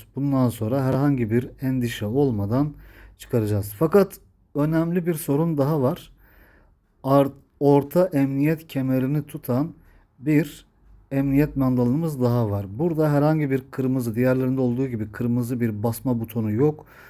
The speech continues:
Bu buton tornavidayla gösterdiğim küçük bir çentikten içeriye basmayla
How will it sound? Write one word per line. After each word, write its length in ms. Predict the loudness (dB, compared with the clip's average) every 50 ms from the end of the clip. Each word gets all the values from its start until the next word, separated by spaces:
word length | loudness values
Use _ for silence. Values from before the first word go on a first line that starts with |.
| -20 _ _ -8
Bu 140 | -4 0 0
buton 420 | 0 0 2 0 0 0 0 -4 -8 -16 -20 -20 _ _ _ _ -6
tornavidayla 840 | -2 0 2 2 4 2 2 2 2 2 2 4 4 4 4 2
gösterdiğim 1000 | 0 0 -2 -2 -4 -4 -6 -2 0 0 2 0 0 -2 -4 -4 -4 -4 -4 -6
küçük 440 | -8 -14 -16 -14 -14 -14 -12 -8 -4
bir 200 | -4 -4 -4 -8 _ -12
çentikten 840 | -6 -2 0 0 0 0 -2 -6 -10 -10 -6 -2 -2 -2 -2 -2 -6 -10
içeriye 580 | -10 -8 -4 -2 0 0 0 -2 -2 -2 -2
basmayla 680 | -2 -2 -2 -4 -4 -2 0 2 2 2 2 0 -2 -4